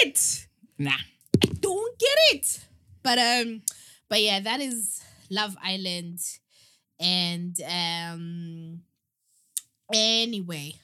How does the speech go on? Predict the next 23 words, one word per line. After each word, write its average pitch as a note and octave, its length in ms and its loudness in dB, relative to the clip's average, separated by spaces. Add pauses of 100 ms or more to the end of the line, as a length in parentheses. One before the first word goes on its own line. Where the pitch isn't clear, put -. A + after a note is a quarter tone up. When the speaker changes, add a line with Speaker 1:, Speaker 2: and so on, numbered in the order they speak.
(280)
Speaker 1:
Oh, D4+ 580 6
we D4+ 140 2
hadn't B4+ 300 0 (100)
even C#4+ 360 0
said - 420 -2
to E4+ 100 -4
the C4 80 0
guys C4 480 -2
that A#3+ 240 -4
this C4+ 140 -6
is C#4+ 140 -4
our A#3 80 0
Speaker 2:
This D#4 120 4
is B3+ 60 6
our G#3 80 6
Speaker 1:
season B3+ 300 6
Speaker 2:
season G#3+ 160 6
Speaker 1:
finale. G3 220 10
Speaker 2:
finale, G#3+ 600 10
Speaker 1:
<laughs> C#5+ 100 4
Speaker 2:
guys. D3+ 680 6 (760)
This F#3+ 240 2
is G#3 200 2